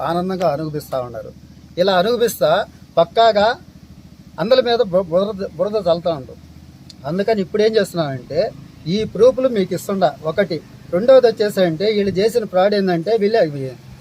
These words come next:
ఆ విలేజ్ రెవెన్యూ ఆఫీసర్లు చేసిన ప-, విలా-, విధానం ఏంటంటే మనకు ముప్పై రెండు ఎకరాల ఇరవై ఒక్క సెంట్ వచ్చేసాయంటే వీళ్ళ, ఆ, భూములు ఉన్నాయి అక్కడ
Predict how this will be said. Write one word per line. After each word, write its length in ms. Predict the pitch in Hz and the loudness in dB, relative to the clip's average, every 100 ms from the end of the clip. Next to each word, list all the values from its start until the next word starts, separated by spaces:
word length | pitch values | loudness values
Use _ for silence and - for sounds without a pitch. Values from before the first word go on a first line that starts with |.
| - 147 | -10 -4
ఆ 200 | 147 135 | 0 0
విలేజ్ 460 | 127 202 233 160 131 - - 165 | 0 2 2 0 -10 -18 -8 -2
రెవెన్యూ 320 | 196 214 180 | -2 0 2
ఆఫీసర్లు 440 | 175 180 185 165 | 2 0 -6 -6
చేసిన 280 | 151 156 156 | -6 -6 -8
ప-, 140 | 135 | -6
విలా-, 320 | 131 143 165 156 | -8 -4 -2 -2
విధానం 360 | 139 170 175 | -2 -2 -2
ఏంటంటే 560 | 147 131 120 113 202 311 _ - - _ _ _ _ - | -6 -10 -14 -12 -8 -8 _ -20 -20 _ _ _ _ -6
మనకు 260 | 170 208 185 | -4 -2 -2
ముప్పై 280 | 170 175 240 | -2 2 2
రెండు 200 | 233 214 | 4 2
ఎకరాల 480 | 208 202 190 185 220 _ 170 | 2 2 2 2 0 _ -4
ఇరవై 200 | 180 196 | 0 0
ఒక్క 180 | 190 | -2
సెంట్ 280 | 170 185 196 | -2 -2 -2
వచ్చేసాయంటే 760 | 208 185 170 190 156 151 190 - _ _ _ 185 | -4 -4 -4 -4 -2 -2 -2 -4 _ _ _ -2
వీళ్ళ, 460 | 208 202 151 156 - _ _ _ - | 0 2 2 0 -6 _ _ _ 0
ఆ, 640 | 175 165 151 135 123 123 127 _ - 139 | 4 4 4 2 -2 -8 -16 _ -10 -2
భూములు 240 | 226 226 | 2 2
ఉన్నాయి 220 | 180 170 | 4 2
అక్కడ 240 | 143 117 | 2 -4